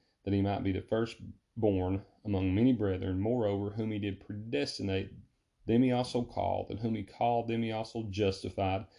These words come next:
and whom he justified, them he also glorified." And all those things, number one,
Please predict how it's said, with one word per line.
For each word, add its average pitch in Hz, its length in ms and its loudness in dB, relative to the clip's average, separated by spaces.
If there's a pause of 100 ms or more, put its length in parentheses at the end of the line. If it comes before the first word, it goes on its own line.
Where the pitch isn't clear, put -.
(220)
and 104 100 2
whom 104 140 4
he 98 80 4
justified, 98 720 0
them 107 160 0
he 107 100 -4
also 98 640 0 (480)
glorified." 98 640 4 (460)
And 95 180 0
all 123 320 4
those 123 320 -2
things, 104 400 -2
number 107 220 -2
one, 104 440 0